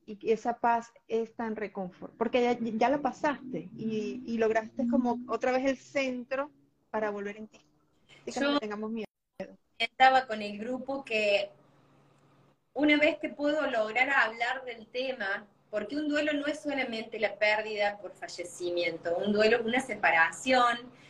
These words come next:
Speaker 2: el duelo es que un hijo se te vaya a otro país o uno irse a otro país. O sea, son esos cambios donde se corta el, el contacto físico con las personas que queremos. Entonces, son, estas situaciones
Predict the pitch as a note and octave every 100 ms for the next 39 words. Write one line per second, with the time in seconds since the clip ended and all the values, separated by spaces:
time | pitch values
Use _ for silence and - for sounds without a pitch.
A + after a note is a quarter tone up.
0 | - - G#3 G#3 A#3 A#3+ A3+ A3+ - A#3
1 | A3+ A#3 B3 - F#3+ F#3 G#3 G#3 G3+ F#3+
2 | - E3+ F#3 A#3 B3 A3 G3 - - G#4
3 | A#4+ F3 F3+ F3+ F4 - E3+ F3 F3+ F#3
4 | F#3 F3 F3 G#3 A#3 A#3+ - - _ -
5 | - - F#3+ A3 G#3 G#3 C#4 D4 - A3
6 | - _ D#4 E4 D#4 C4+ C4 C4+ D4+ F#4
7 | - G#3+ G#3 G3+ G3+ - G3 - _ C4
8 | C4 C#4 - D#4 F4 G#4+ A4+ A3 G#3 -
9 | G3 - G3 G#3 A3+ A#3 B3+ B3+ - F4+
10 | G4 F#4+ G#3 - G3+ G3 F3 E3+ - F3
11 | E3+ F3+ F3 - E3+ E3+ E3 E3 D#3 D3
12 | - - _ _ _ _ F3+ G#3 B3 E4+
13 | - C4+ B3+ B3+ A3 A3 A3+ A3 G#3+ F#3+
14 | F3+ F3+ F#3+ A3+ -